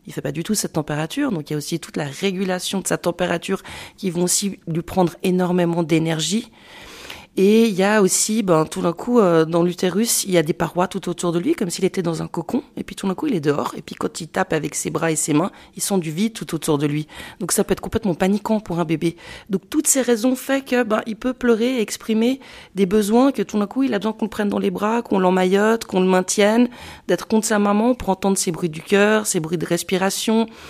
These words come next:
ses bruits de sa digestion, tout ce qu'il a entendu pendant neuf mois. Puis en fait, un bébé qui vient de sortir, toute sa vie, pour l'instant, il l'a vécu plutôt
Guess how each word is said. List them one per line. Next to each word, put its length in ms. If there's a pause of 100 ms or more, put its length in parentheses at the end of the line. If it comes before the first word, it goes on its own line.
(100)
ses 140
bruits 140
de 80
sa 100
digestion, 580
tout 100
ce 80
qu'il 140
a 40
entendu 300
pendant 240
neuf 360
mois. 220 (420)
Puis 80
en 40
fait, 200
un 60
bébé 220
qui 140
vient 100
de 60
sortir, 360
toute 180
sa 200
vie, 180
pour 320
l'instant, 320
il 120
l'a 100
vécu 280
plutôt 280